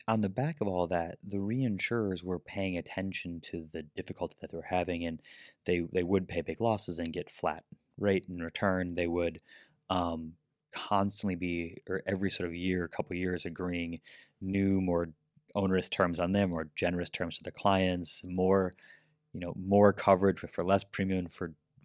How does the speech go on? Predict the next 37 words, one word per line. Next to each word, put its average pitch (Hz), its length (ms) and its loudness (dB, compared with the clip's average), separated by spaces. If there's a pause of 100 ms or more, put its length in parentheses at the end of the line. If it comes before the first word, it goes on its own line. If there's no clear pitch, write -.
years 98 380 2
and 92 80 -4
years 87 180 -4
and 92 120 -2
years. 98 340 0 (500)
And 98 120 -2
there 98 80 4
was 92 80 0
very 123 160 4
little 98 340 2
they 92 140 -2
could 87 260 -12
do 87 320 -4 (200)
to - 60 -8
push - 260 -10
back 151 260 -2
on 92 120 -4
it - 120 -8
besides 87 420 -2
just - 180 -10
not 82 280 -6
writing 82 340 -2
deals 82 420 0
and 80 160 -8
choosing 82 400 -4
not 80 140 -6
to - 80 -18
take - 160 -10
the - 60 -14
premium 80 360 -8
income. - 440 -8 (720)
Um, 87 320 0 (1700)
as 98 480 6 (100)
interest 98 400 -2
rates 90 240 0 (320)
began 85 380 -4
to 80 400 -6